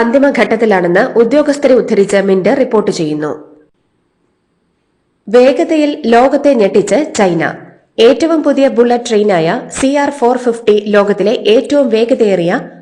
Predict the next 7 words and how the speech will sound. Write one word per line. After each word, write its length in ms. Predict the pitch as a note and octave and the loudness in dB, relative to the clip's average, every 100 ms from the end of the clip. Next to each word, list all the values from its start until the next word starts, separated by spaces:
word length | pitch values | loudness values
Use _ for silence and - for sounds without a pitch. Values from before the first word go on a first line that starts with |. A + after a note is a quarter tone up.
| - A3+ | -4 -2
അതിവേഗ 360 | A3+ C#4 C#4+ C#4 - | 0 2 2 2 0
ട്രെയിൻ 220 | G#3+ G#3 G#3 | 0 0 0
എന്ന 120 | G3+ G3 | -2 -2
റെക്കോർഡ് 380 | F#3 F#3+ F3 C4 | -2 -2 -2 -4
സ്വന്തമാക്കി. 680 | - G3+ F3 E3 D#3 - B2+ - _ _ _ _ _ _ _ - | -2 -2 0 -2 -4 -8 -8 -12 _ _ _ _ _ _ _ -2
പരീക്ഷണ 440 | C4 C#4 C#4 D#4 | 0 0 -4 -2
ഓട്ടത്തിൽ 400 | D#4+ B3+ A3 A3 | 0 0 0 0